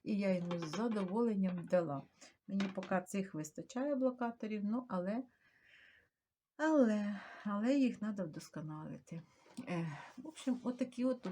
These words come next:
мене лайфхаки для вас сьогодні. Так що, кому, е,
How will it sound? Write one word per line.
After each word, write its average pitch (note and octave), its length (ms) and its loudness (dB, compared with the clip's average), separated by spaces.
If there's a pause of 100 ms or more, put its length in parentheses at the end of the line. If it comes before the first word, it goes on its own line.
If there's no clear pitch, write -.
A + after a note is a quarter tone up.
(100)
мене G#3 260 -2 (1120)
лайфхаки A#3+ 800 0
для F#3 320 -4
вас F#3 320 -8
сьогодні. F3 460 -8
Так F#3+ 320 -6
що, F#3 380 -6 (580)
кому, G3+ 640 0
е, E3+ 580 -6